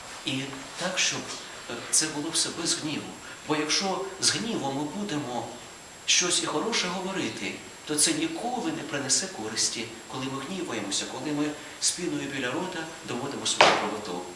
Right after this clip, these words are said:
Як говорить один богослов, зло починається вже тоді, коли навіть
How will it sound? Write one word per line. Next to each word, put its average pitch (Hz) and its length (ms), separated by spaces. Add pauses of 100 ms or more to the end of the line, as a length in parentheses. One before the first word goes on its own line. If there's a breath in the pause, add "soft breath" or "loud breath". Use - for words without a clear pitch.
(340)
Як 104 180
говорить 101 340
один 104 240
богослов, 156 520 (500)
зло 160 240
починається 143 680
вже 147 220
тоді, 143 500 (220)
коли 151 280
навіть 165 340